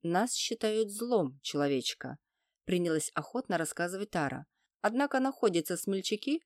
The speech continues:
что прорывают грань миров и вызывают нас. Глупцы готовы пожертвовать бессмертием ради каких-то желаний, а мы слишком жаждем вырваться из этого мира, что готовы ухватиться за любой шанс. «Что-то это мне напоминает»,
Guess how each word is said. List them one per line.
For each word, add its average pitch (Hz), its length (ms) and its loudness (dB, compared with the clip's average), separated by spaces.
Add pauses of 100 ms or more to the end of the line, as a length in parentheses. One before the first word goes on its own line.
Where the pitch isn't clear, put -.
что - 300 4
прорывают 220 640 6
грань 165 280 4
миров 170 380 2 (280)
и 208 80 4
вызывают 208 480 2
нас. - 340 -2 (400)
Глупцы 247 500 0
готовы 269 360 2
пожертвовать 214 640 0
бессмертием 185 920 -2
ради 170 280 0
каких-то 175 380 -4
желаний, 160 560 0 (400)
а 196 100 0
мы 294 140 4
слишком 185 440 0
жаждем 220 540 2
вырваться 196 500 2
из 165 200 -4
этого 180 320 -2
мира, 175 480 0
что - 260 0
готовы 233 460 4
ухватиться 190 760 -2
за 202 120 2
любой 165 320 2
шанс. - 560 -6 (280)
«Что-то - 600 0
это 190 260 0
мне 175 220 0
напоминает», 170 880 -4